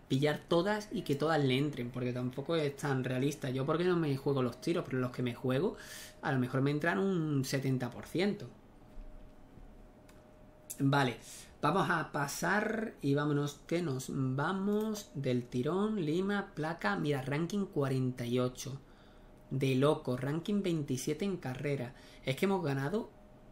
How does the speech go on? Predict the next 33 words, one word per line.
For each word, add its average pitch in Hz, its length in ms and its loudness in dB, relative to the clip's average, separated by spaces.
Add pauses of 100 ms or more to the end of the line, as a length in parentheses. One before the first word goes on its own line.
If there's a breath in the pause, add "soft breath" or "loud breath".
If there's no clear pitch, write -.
(1400)
punto 185 420 2
setenta. 165 760 -2 (800)
Es 143 120 2
que - 80 0
hemos, 190 180 4 (120)
eh, - 200 -2
eh, 147 60 -6
¿qué, 143 140 -8
qué 165 180 -2
torneo 170 360 0
hemos 139 140 2
ganado? 156 300 2
¿Un, 147 320 0
uno 165 180 2
de 180 80 -2
tipo 180 380 -2
qué? 135 160 0
¿De 123 80 0
tipo 156 520 0
C 208 280 0
o 233 80 0
de 147 100 0
tipo 139 320 0
B? 123 220 -4 (580 loud breath)
Fíjate, 147 300 0
estamos 156 300 2
en 180 60 2
el 180 60 -2
cuarenta 151 460 0
y 131 120 4
ocho 165 300 0
por 127 140 -2
aquí. 160 380 -4